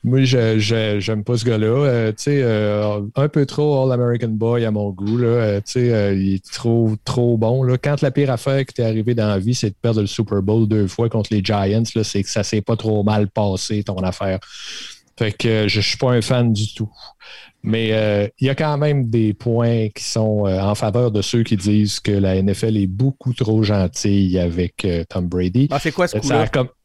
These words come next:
Speaker 1: ben, ça a commencé avec, en deux mille deux, euh, euh, contre les Raiders, ils ont comme pas inventé une règle, là, mais, euh, ils ont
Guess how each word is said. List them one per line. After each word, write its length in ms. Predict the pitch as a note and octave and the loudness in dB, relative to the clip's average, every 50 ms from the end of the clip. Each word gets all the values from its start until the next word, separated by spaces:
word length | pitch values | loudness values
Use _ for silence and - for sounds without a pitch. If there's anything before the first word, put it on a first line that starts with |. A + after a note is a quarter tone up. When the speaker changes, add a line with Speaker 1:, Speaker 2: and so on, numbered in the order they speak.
| _ _ _ _ _ _ - - - - - | _ _ _ _ _ _ -16 -16 -10 -2 0
Speaker 1:
ben, 140 | C#3+ C#3+ C3 | 0 0 0
ça 140 | - B2+ A2 | -2 -2 -2
a 80 | A2 | 0
commencé 480 | - C#3 C3+ C#3 C3 B2 - - F#3 G3 | 0 2 2 2 2 0 0 0 0 2
avec, 260 | E3+ B2 A#2 - - | 2 0 0 0 0
en 160 | A2 G#2 G2+ | 0 0 2
deux 140 | G2 B2 B2+ | 2 2 2
mille 240 | B2+ A#2+ A2+ G#2+ G#2 | 2 2 0 0 0
deux, 320 | G#2 B2+ D3+ D#3 D3+ D3+ | 2 2 2 2 2 0
euh, 240 | C#3 G#2 G2+ G2 G2+ G#2+ G#2+ | 0 -2 -2 -4 -4 -4 -2
euh, 340 | G#2 G#2 G2 F#2+ G2 F#2+ G#2 A2 - _ _ - | 0 0 0 0 -2 -4 -6 -10 -14 _ _ -2
contre 240 | A#2+ A2+ A2 - | 0 0 2 2
les 100 | B2 A2 G#2+ | 4 4 4
Raiders, 480 | A2 B2+ C3 B2 A2 B2 B2+ D3+ D#3+ D#3+ | 4 4 2 2 2 2 4 4 4 4
ils 280 | C#3+ B2 G#2+ A2 A2 | 4 4 4 2 2
ont 200 | G#2 G#2 G2+ F#2 | 2 2 0 -2
comme 360 | - - D3 C#3+ D3+ D3 A#2+ G2 | -2 0 0 2 2 2 0 -2
pas 220 | - - A#2+ A#2+ - - | -2 -2 -2 -2 -2 -2
inventé 600 | A#2 A2+ A2+ A2 A2+ A2+ G#2+ G2+ G2+ - - A2+ | 0 0 0 0 0 0 0 0 -2 0 -2 0
une 160 | G#2+ G2 G2 | 0 0 0
règle, 380 | F#2+ B2 D3 D#3+ E3 D#3 - C#3+ | 0 0 2 0 0 0 0 0
là, 80 | D#3 | 2
mais, 280 | D3 B2+ A2 G#2 G2+ G2+ | 2 2 2 2 2 2
euh, 100 | G2 F#2 - - - - - - - _ _ _ | 0 -2 -4 -6 -14 -20 -20 -20 -20 _ _ _
ils 140 | - G#2+ A2+ | -2 0 0
ont 320 | A2 A2 G#2+ G#2+ G#2+ G#2+ | 2 2 0 0 -2 -4